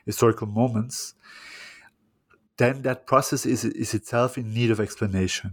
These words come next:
right? So, so the, the situation in which most people live, I, I would say live today, which is they experience money as something that they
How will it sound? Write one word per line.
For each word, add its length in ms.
right? 320
So, 240
so 320
the, 240
the 120
situation 540
in 100
which 460
most 400
people 260
live, 460
I, 260
I 60
would 220
say 240
live 260
today, 400
which 220
is 200
they 80
experience 640
money 240
as 80
something 420
that 220
they 100